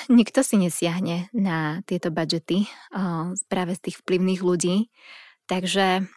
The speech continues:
skôr je to o nás, o našom nákupnom správaní a o tlaku, ktoré budeme vyvíjať na tieto modné značky,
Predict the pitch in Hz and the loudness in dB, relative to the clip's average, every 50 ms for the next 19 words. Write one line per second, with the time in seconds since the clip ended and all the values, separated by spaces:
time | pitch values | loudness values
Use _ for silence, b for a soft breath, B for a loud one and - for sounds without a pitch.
0 | _ _ - - - - - 208 202 202 214 220 208 - - 202 202 190 - 214 | _ _ -8 -8 -6 -2 2 4 4 4 4 4 2 0 0 0 0 2 0 0
1 | - 180 190 180 180 180 190 202 - - 190 185 180 180 - 185 185 175 175 170 | 0 0 0 0 2 0 0 0 -2 -2 -2 -2 -2 -2 -2 -2 -2 -2 -2 -4
2 | - - - - 196 196 196 - - - - 165 165 170 175 175 175 170 170 180 | -6 -10 -6 -2 -2 0 0 -2 -2 -2 -2 -2 -2 -2 -2 -2 -2 -2 0 0
3 | 208 240 - _ _ _ _ _ - 190 - - 208 - - 196 185 180 208 - | 0 0 0 _ _ _ _ _ -4 -2 0 0 -2 -2 0 0 2 2 0 0
4 | - 180 175 - - - 180 180 170 175 180 190 190 190 190 165 196 185 165 170 | 0 -2 -2 -2 -2 -4 -4 -2 -2 -2 0 0 2 2 2 0 0 0 0 2
5 | 202 196 175 160 151 156 - - - 165 170 - - 165 160 - 175 170 170 180 | 2 2 2 0 -2 -4 -6 -6 -4 -4 -4 -4 -4 -4 -2 -2 -2 -2 -2 -4
6 | 196 185 190 180 185 185 196 196 190 165 165 185 - - - 240 277 | -4 -4 -2 -2 0 -2 0 0 0 -2 -2 -4 -8 -4 -2 0 0